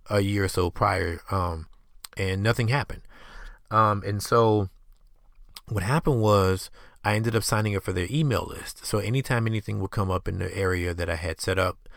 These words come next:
that I would, uh, you know, I would receive a notification. And it just so happens that same day I told my wife to apply for that job, I received an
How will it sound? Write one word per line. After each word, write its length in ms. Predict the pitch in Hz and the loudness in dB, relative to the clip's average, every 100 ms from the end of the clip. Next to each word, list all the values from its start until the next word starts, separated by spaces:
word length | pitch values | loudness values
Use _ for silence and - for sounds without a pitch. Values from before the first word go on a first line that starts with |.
| - - - - | -20 -20 -12 -2
that 200 | 98 - | -2 0
I 180 | 95 87 | 2 2
would, 260 | 90 87 - _ - - - - | 0 -6 -10 _ -20 -20 -14 -8
uh, 60 | |
you 160 | 110 110 | 0 2
know, 100 | 92 | 4
I 40 | |
would 160 | 92 90 | 2 0
receive 260 | 95 95 | -2 -2
a 60 | 87 | -2
notification. 640 | 87 - - 175 147 76 - - - - - - - - | -4 -4 -2 0 -2 -6 -14 -20 -20 -20 -18 -16 -12 -2
And 140 | 113 | -2
it 80 | 104 | 0
just 400 | 123 180 - - | 2 2 2 -6
so 380 | - - - 139 | -4 0 0 0
happens 720 | 117 95 - 80 82 87 - - - - - | 0 -2 -4 -10 -10 -12 -14 -18 -20 -12 -4
that 380 | 104 104 107 | -2 -2 -4
same 440 | - - 135 160 143 | -2 0 2 4 4
day 300 | 131 110 110 | 2 2 -2
I 80 | 113 | -6
told 240 | - 110 101 | -4 -2 0
my 120 | 98 | 0
wife 240 | 95 92 | 0 -2
to 140 | - 101 | -2 -2
apply 340 | - - 98 | 0 -2 -2
for 100 | 90 | -4
that 160 | 92 87 | -6 -4
job, 360 | 95 92 - - | -6 -8 -10 -6
I 80 | 95 | -6
received 480 | 92 - 113 107 | -4 -2 -2 -2
an 100 | 107 | -4